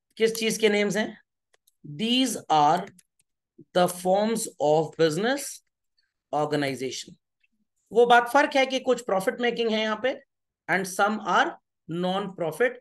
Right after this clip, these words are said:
making, but सब में कॉमन यही है, चिल्ड्रन, these are so-called business organizations, isn't it, children? चलिए, तो छोटा सा मैं होमवर्क दे रहा हूं लोगों को।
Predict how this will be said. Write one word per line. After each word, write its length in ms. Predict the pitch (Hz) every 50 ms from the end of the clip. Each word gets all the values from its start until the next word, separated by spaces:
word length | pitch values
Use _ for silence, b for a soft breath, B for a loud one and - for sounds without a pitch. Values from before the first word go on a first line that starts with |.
| - 139 135
making, 260 | 120 117 113 113 110 - _ _ _ _ _ _ _ _ _ _ _ -
but 200 | 170 156 214 214
सब 280 | 214 - - 285 285 233
में 280 | 247 240 262 254 247 -
कॉमन 340 | 226 208 208 233 247 240
यही 180 | 220 196 190 185
है, 60 | 180 151
चिल्ड्रन, 340 | 156 147 135 139 135 139 151 - _ -
these 340 | 165 190 202 214 220 208 165 185 - - 156
are 320 | 165 170 180 190 240 - - - - _ _ _ _ _
so-called 680 | - - - 208 208 202 196 - 180 185 185 175 -
business 420 | 160 160 151 147 208 262 330 349 - - _ _ _ _ _ -
organizations, 840 | 143 147 143 143 135 127 123 117 - - - - - - - - - _ -
isn't 260 | 156 156 202 226 233
it, 80 | 254 247
children? 220 | 247 247 277 392 - _ _ _ _ _ _ _ _ _ _ _ _ _ -
चलिए, 300 | - 131 110 107 - - _ _ _ _ _ _ _ _ _ _ _ _ _ _ _ _ _ _ _ _ _ _ _ _ -
तो 380 | - 202 202 202 196 - - _ _
छोटा 260 | - - 254 - 285
सा 160 | 277 - 277 254
मैं 140 | 254 247
होमवर्क 380 | 226 170 208 208 226 262 240 214
दे 80 | 185 185
रहा 100 | 180 190
हूं 80 | 196 196
लोगों 180 | 196 190 202 196
को। 160 | 196 277 -